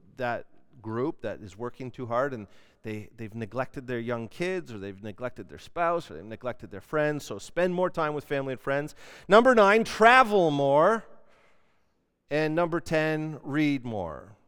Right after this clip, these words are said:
Any, anyone, like, there's some pretty good ones on that list, right? So if we could do even one of those this year, then it would be a good year.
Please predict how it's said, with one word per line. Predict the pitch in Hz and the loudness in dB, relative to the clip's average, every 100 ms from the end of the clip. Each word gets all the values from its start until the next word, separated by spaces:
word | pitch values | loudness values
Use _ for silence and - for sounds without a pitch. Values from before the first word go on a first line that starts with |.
| _ _ _ | _ _ _
Any, | 151 220 | -2 -2
anyone, | 185 202 226 220 220 - | -2 -2 2 2 0 -2
like, | 165 208 175 | -4 -4 -2
there's | 294 269 | -6 -6
some | - 202 175 | -8 -6 -2
pretty | 196 185 | -4 0
good | 165 | -2
ones | 131 160 180 | 0 -4 0
on | 143 | 0
that | 135 123 | 0 -2
list, | 175 127 - | -2 -4 -2
right? | 120 151 - - - | -2 -2 -8 -20 -4
So | - | 4
if | 196 160 | 4 4
we | 254 | -2
could | 247 | -2
do | 156 208 196 | 0 0 0
even | 156 196 190 180 160 | -2 -6 0 0 0
one | 135 202 | 0 0
of | 247 139 | 0 -2
those | 127 131 123 | -2 -2 -2
this | 127 127 - | -6 -8 -4
year, | 131 143 | 0 0
then | 147 147 | 0 -4
it | 147 | -4
would | 143 143 | -8 -8
be | 127 139 139 | -6 -6 -4
a | 135 | -6
good | 123 135 123 | -6 -6 -6
year. | 127 120 - | -6 -6 -6